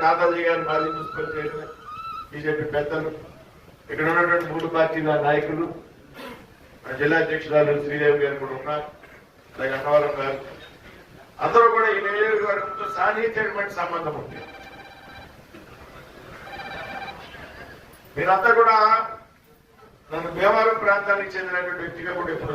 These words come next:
చూడలేదు. ఈ ప్రాంతంలో అందరితో కూడా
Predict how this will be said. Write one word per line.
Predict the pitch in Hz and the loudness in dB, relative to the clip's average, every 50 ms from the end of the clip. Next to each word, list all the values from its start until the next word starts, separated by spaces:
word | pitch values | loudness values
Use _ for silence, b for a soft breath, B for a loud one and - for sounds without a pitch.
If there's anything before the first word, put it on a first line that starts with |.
| - - | -4 -4
చూడలేదు. | - - - - - - - - - - - - - - - - - - - - - - - _ _ - - - - - - - - - - - - - - - - - - - | -4 -2 -2 -4 -6 -6 -12 -14 -20 -20 -20 -20 -20 -20 -20 -20 -20 -20 -20 -20 -20 -20 -20 _ _ -20 -20 -20 -20 -20 -20 -20 -20 -20 -20 -20 -20 -20 -20 -20 -20 -20 -14 -10
ఈ | - - - | -8 0 4
ప్రాంతంలో | - - - - - 233 226 220 214 | 6 6 6 4 2 2 6 6 6
అందరితో | 240 240 240 240 240 240 220 226 | 6 6 4 4 4 4 4 4
కూడా | 233 | 4